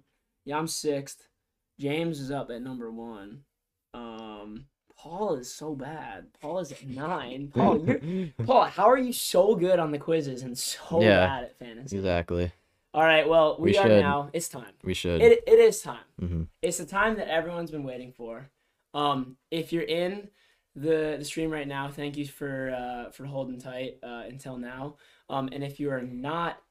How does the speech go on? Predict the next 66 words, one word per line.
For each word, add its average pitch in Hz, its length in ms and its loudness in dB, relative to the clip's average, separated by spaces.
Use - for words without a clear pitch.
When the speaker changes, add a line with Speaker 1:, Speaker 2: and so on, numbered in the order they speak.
Speaker 1:
if 147 100 -14
you 156 100 -2
know 208 260 6
someone 202 260 -2
who's 156 140 -4
not 156 240 -6
in 156 60 -12
the 147 60 -12
stream 131 440 -10
and 117 160 -14
was, 113 460 -12
get 135 100 -8
'em 143 120 -6
back 131 240 -12
here 98 180 -14
because 107 460 -14
it's - 100 -20
quiz 123 220 -12
time. 85 260 -20
Um, 135 300 0
Speaker 2:
Or 107 260 8
not 95 300 6
if 80 160 0
they 82 120 2
don't 82 240 0
want 82 240 0
Speaker 1:
yeah, 220 100 6
Speaker 2:
a - 40 4
Speaker 1:
that's - 180 -2
true. 226 120 0
If 185 100 -4
they 220 80 2
Speaker 2:
free - 60 6
Speaker 1:
don't, - 120 8
if - 100 -4
they - 80 0
Speaker 2:
sweatshirt. - 40 2
Speaker 1:
don't 202 140 -2
want 208 140 -4
a 175 40 -10
free 175 120 -4
sweatshirt, 165 340 -8
right? 165 100 4
Speaker 2:
That's 151 120 2
their, - 180 8
Speaker 1:
these, - 80 6
Speaker 2:
that's 101 220 4
Speaker 1:
these - 40 6
Speaker 2:
their 110 120 10
Speaker 1:
normally, 87 280 2
Speaker 2:
fault. - 100 -16
Speaker 1:
these 156 180 -4
no, 170 120 -6
well, 170 180 -2
so 143 360 -4
some 190 260 -2
of 214 120 0
'em 226 120 0
cost 170 300 -4
forty 135 520 -6
and 139 120 -10
some 143 160 -6
of 139 120 -6
'em 139 80 -10
cost 135 280 -12
fifty - 360 -14